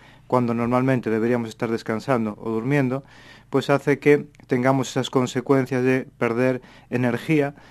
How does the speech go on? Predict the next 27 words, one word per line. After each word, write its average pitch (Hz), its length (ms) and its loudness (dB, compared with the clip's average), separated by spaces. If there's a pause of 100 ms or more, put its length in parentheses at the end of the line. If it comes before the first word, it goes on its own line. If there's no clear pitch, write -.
(240)
eh, 113 300 0
para 113 320 2
luego 120 320 2
nuestro 110 480 -2
siguiente 117 460 0
día, 98 260 -4
¿no? 117 240 -14
A 110 80 -14
través 113 240 -2
de 113 60 -2
estos - 200 -12
comportamientos, 123 720 0
al 127 60 -4
final, 131 400 0 (400)
acabamos, 123 960 2
bueno, - 260 -14
desencadenando 123 760 0
una 117 100 0
serie 123 260 0
de 123 120 2
cambios 127 400 0
en 120 80 -4
nuestro 123 260 -4
cuerpo, 151 300 2
en 117 60 0
nuestro 117 200 -2
organismo, 147 540 0